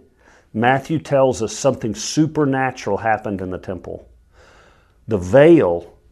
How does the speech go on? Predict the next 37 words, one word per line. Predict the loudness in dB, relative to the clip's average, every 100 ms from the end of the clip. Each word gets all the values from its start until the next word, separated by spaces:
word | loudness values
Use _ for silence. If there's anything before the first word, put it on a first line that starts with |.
| -6
the | -6
curtain | 0 2 2 2
in | 2 2
the |
temple, | 0 -2 -4 -2 -4
was | -4 -6
torn | -8 -4 -2 0 -2 -6 -10
from | -12 -8
the | -6
top | -6 -2 0 0
to | -4
the | -4 0
bottom, | 2 0 -2 -10
split | -10 -6 -4
right | -4 -2 -2
in | -4 -8
two. | -12 -14 -18 _ _ _ _ _ _ _ _ _ _ _ _
Spiritually | -14 -14 -2 2 4 2 0 -2 -2
speaking, | -4 -2 -2 -2 -8 -8
what | -6 -6
Jesus | -4 -4 -2 -6 -8
is | -12
saying | -4 -2 -2 -6 -12 _ _ _ _ _
at | -2 0 0
that | 0 0
moment | 0 0 -2 -6 -14 _ _ _ _ _
is | -4 -2
the | -2
death | 2 2 4
on | 0 -2
the |
cross, | -2 0 0 0 -6
taking | -8 -6 -4 -4 -4
our | -4
sins | -6 -4 -4 -4
for | -4 -2 -2
us. | -4 -8